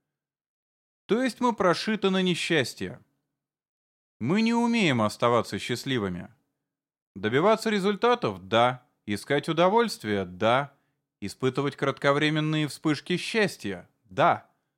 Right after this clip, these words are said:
Но не находиться в этом состоянии. Ради выживания нашим предкам пришлось отказаться от длительных периодов покоя.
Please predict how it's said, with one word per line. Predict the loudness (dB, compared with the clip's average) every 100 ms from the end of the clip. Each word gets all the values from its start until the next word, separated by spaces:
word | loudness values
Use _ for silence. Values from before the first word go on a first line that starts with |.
| _ _ _ _ _ _ -6
Но | 0
не | 2
находиться | 2 2 2 0 -2 0
в | 0
этом | 0 -4
состоянии. | -6 -2 0 0 -2 -6 -12 -20 _ _ _ _ _ _ _ _ _ _ _ _ -4
Ради | 0 2 2
выживания | 0 0 0 0 0
нашим | 0 0 0 -4
предкам | 0 0 0 0 -2
пришлось | 0 -2 2 0 2
отказаться | 0 0 2 4 2 2 0
от | 0 -2
длительных | -2 -2 -2 -2 -2 -4
периодов | -4 -2 0 0 0 0
покоя. | 0 2 0 0 -6